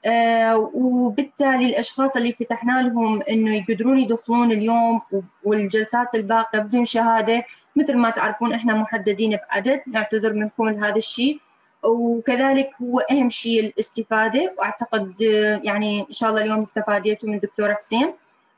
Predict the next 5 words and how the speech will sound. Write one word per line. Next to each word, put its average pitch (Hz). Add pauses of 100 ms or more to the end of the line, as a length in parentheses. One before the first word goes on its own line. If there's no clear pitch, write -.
(100)
وإذا 247
عندكم، 240
آه، 220 (880)
أي 233
أسئلة، 214